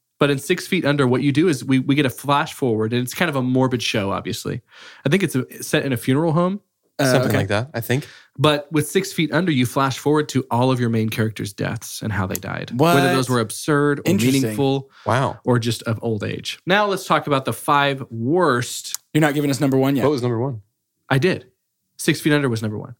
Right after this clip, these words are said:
Speaker 2: Oh. I thought that was number two.
Speaker 1: Nope. I'll, I'll, I'll go back over 'em.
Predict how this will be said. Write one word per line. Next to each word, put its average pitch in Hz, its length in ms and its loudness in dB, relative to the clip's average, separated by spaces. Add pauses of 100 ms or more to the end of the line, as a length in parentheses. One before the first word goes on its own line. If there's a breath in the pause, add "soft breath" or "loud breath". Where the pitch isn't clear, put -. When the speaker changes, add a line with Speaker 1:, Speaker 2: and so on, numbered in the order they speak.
(100)
Speaker 2:
Oh. - 240 2 (1080)
I 156 40 -2
thought 175 140 2
that 170 80 4
was 147 100 2
number 147 160 -2
two. - 240 -4 (180)
Speaker 1:
Nope. 277 280 0 (960)
I'll, 151 240 0
I'll, - 200 2
I'll 147 100 4
go 147 120 0
back 139 160 2
over 113 180 0
'em. 117 160 -8